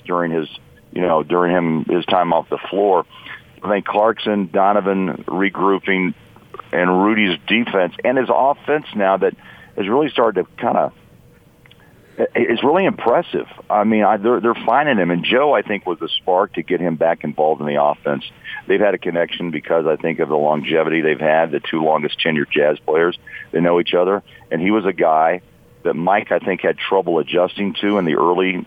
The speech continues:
games because of his play with Gasol in Memphis, different type of big man. Joe was a little bit more acclimated with the way he needed the ball,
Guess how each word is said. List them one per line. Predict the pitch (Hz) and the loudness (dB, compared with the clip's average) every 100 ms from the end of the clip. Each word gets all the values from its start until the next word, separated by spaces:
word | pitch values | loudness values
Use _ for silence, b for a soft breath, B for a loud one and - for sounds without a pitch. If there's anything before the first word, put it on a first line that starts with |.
| - - | -10 -4
games | 87 92 104 - | 0 0 0 -2
because | 82 - 85 80 | -4 0 0 0
of | 76 | -2
his | 80 - | -4 -6
play | - 87 | 0 0
with | 80 78 | 2 -2
Gasol | 76 71 - 87 92 95 82 | -2 -4 0 2 2 2 -2
in | |
Memphis, | 73 90 - 117 - B B - | -2 -4 -2 -4 -4 B B -6
different | 98 95 90 | -2 -2 -2
type | 98 92 | -2 -2
of | 80 69 | -4 -4
big | 87 | -4
man. | 92 98 110 110 B B - | 0 0 0 -2 B B -12
Joe | - 98 | -2 0
was | 98 | 0
a | 90 | 0
little | 90 87 | 0 0
bit | 87 | 0
more | 87 87 | 2 2
acclimated | 85 92 90 87 90 90 | 2 0 -2 0 0 0
with | 82 - | -2 -2
the | 78 | 0
way | 85 80 | 0 0
he | 85 | -2
needed | 85 82 | -2 -2
the | 78 | -4
ball, | 73 82 92 107 | -2 0 2 0